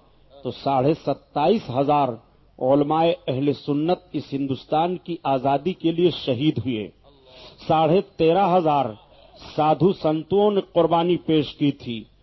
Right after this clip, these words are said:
اور صرف اتر پردیش میں تین دن کے اندر اندر اس بھارت کی آزادی کے لیے انگریزوں کے مقابلے میں نوے ہزار مسلمان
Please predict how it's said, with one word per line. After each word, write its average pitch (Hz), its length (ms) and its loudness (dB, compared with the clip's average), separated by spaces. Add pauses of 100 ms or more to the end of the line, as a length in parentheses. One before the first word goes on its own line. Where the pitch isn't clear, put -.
(280)
اور 139 120 2 (120)
صرف 160 140 0 (120)
اتر 175 340 -2 (100)
پردیش 151 480 2
میں 151 140 -2 (180)
تین 202 260 -2
دن 185 120 0
کے 175 160 0
اندر 160 280 2
اندر 135 300 0 (440)
اس 127 200 -4
بھارت 143 400 -2
کی 151 160 0
آزادی 147 520 0
کے 180 120 2
لیے 165 160 4
انگریزوں 151 380 2
کے 147 140 -4
مقابلے 147 520 2
میں 123 200 0 (460)
نوے 135 420 0 (120)
ہزار 160 300 2
مسلمان 151 600 0